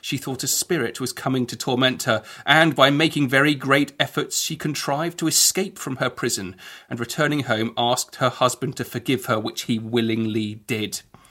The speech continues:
It may be thought hard by some that people were not allowed to be tattooed or to tattoo others, but the chiefs had forbidden these practices for very wise reasons. They knew that God in his word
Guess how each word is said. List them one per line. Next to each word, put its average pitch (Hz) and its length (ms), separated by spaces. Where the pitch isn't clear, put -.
It 185 120
may 262 160
be 339 100
thought 185 320
hard 175 300
by 175 120
some 139 300
that - 160
people 190 300
were 165 160
not 175 400
allowed 143 440
to - 100
be 113 260
tattooed 151 760
or 175 220
to - 100
tattoo 139 480
others, - 420
but 180 140
the 156 80
chiefs - 460
had 175 180
forbidden 175 480
these 220 180
practices - 600
for 170 100
very 143 340
wise 127 340
reasons. 170 380
They 160 160
knew 202 360
that 185 260
God 196 300
in 180 220
his 170 220
word 151 480